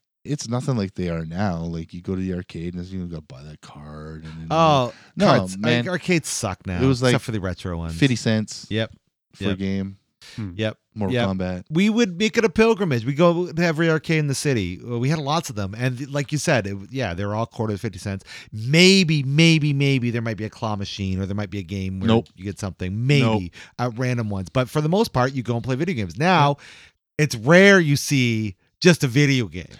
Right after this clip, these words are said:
Speaker 1: It, it,
Speaker 2: Right,
Speaker 1: it,
Speaker 2: an
Speaker 1: it's, it's,
Speaker 2: arcade.
Speaker 1: it's almost like people need to, and hey, there's a form of gambling right there too, right? The arcades that are around now.
Speaker 2: Oh, yeah.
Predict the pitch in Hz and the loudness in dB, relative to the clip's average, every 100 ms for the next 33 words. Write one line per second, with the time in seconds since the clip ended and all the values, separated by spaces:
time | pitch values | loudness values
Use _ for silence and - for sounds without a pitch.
0 | - _ 156 147 _ - - 175 180 139 | -20 _ -4 -4 _ -16 -14 -10 -4 -2
1 | 139 143 160 120 160 - - 165 160 165 | 2 4 4 4 4 4 2 2 2 2
2 | 165 156 _ - 139 131 127 120 117 117 | 2 0 _ -6 -4 0 0 2 0 0
3 | 113 107 - 107 104 98 98 95 95 92 | -2 -6 -4 -2 0 -2 -4 -6 -8 -8
4 | 87 123 113 95 107 139 104 92 87 90 | -6 -4 -4 -4 -4 -4 -4 -6 -6 -8
5 | 85 85 85 85 - 143 95 - 131 85 | -8 -8 -8 -8 -2 -2 -2 -4 -4 -4
6 | 90 110 98 90 - 92 90 92 87 85 | -8 -8 -8 -8 -8 -8 -8 -8 -8 -8
7 | 82 82 107 147 95 - 202 214 165 180 | -10 -6 -4 -4 -4 2 4 6 8 6
8 | 98 | 4